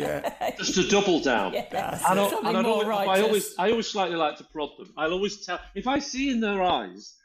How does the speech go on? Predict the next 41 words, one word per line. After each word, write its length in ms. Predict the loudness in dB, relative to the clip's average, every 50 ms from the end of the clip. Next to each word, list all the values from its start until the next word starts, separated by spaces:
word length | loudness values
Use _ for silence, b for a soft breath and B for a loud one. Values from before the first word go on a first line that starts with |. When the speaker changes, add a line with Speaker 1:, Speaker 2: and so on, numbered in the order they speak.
| _ -12
Speaker 3:
that 100 | -10 -6
they're 160 | -4 -4 -4
not 140 | -4 -4 -2
happy 320 | -4 -4 -4 -6 -8 -8 -8
that 60 | -8 -10
I'm 140 | -10 -10
not 180 | -10 -12 -12 -12
drinking 420 | -12 -12 -12 -12 -12 -12 -12 -10 -8
or 280 | -8 -6 -6 -6 -8 -8
I'm 160 | -8 -8 -6
a 60 | -6 -4
vegan, 440 | -2 -2 -2 -2 -4 -8 -14 -18 -20 _ _ _ _ -4
I 80 | -2 0
will 180 | 2 4 4 4
<laughs> 60 | 2 0
always 520 | -2 -4 -12 -12 -12 -12 -14 -14 -16 -20 B B B B B B B B B B B B
sort 380 | -12 -8 -6 -6 -4 -4 -6 -8
of 60 | -10 -20 _ _ _ _ -20
s-, 260 | -18 -18 -18 -20 _ _ -6
explain 520 | -6 -4 -4 -6 -8 -2 0 2 2 2
my 120 | 2 2 0
reasons. 440 | 2 2 2 2 0 -2 -6 -12 -8
But 100 | -6 -6
again, 200 | -4 -2 -2 -2 0
only 100 | 0 -2 -2
'cause 160 | -4 -4 -4
they've 120 | -2 0
asked, 420 | 0 0 -2 -4 -12 -12 -12 -10 -10
I 60 | -10
explain 360 | -10 -10 -8 -6 -4 -2 -2
the 100 | -2 0
reasons, 360 | -2 -2 -2 -4 -8 -12 -10 -6
but 80 | -4
I'll 140 | -2 0 2
always 260 | 2 4 4 4 4 2
end 300 | 2 0 0 -4 -8 -6
it 180 | -4 -4 -4 -6 B B B B B B
by 80 | -2 0
saying, 320 | 0 2 2 2 2 2 0 -2
"But 140 | -2 -2 0
listen, 420 | 0 -2 -2 -2 -4 -6 -6 -6